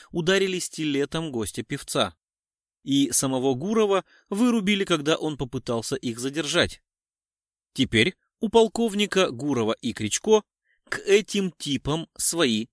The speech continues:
счеты. И вроде зацепка появилась. Из больницы, расположенной неподалеку от усадьбы,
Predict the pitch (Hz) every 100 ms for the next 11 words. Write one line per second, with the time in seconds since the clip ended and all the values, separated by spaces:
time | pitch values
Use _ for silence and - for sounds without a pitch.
0 | - - - - 190 - 98 - _ _
1 | _ _ _ _ _ - 226 247 262 233
2 | 233 123 135 151 - 147 - 120 110 110
3 | 107 180 175 - - _ _ 135 110 101
4 | 107 104 165 - - - - - - 220
5 | 220 185 196 185 170 165 151 151 131 139
6 | 131 - 117 - 220 208 170 196